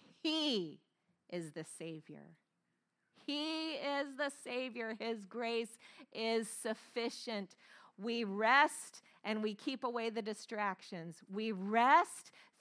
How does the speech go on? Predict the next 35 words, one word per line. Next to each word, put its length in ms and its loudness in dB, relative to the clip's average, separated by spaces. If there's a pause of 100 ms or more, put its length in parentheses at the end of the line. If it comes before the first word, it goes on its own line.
Thank 320 2
you, 120 -2
Lord. 340 4
Your 140 0
grace 360 -4
is 80 -8
sufficient. 720 -4
I 160 4
am 260 -4
not 280 4
condemned. 600 -4 (240)
I'm 160 2
just 200 -6
gonna 180 -2
keep 280 -6
these 200 -6
distractions 800 0
away, 360 0
including 520 -2
the 100 2
voices 600 0
that 180 6
would 180 -2
say 280 0
otherwise. 540 8
I'm 220 4
gonna 220 0
drive 400 4
away 240 0
those 260 -4
vultures, 480 -4 (340)
and 160 2
I'm 180 4
gonna 220 4
rest 460 2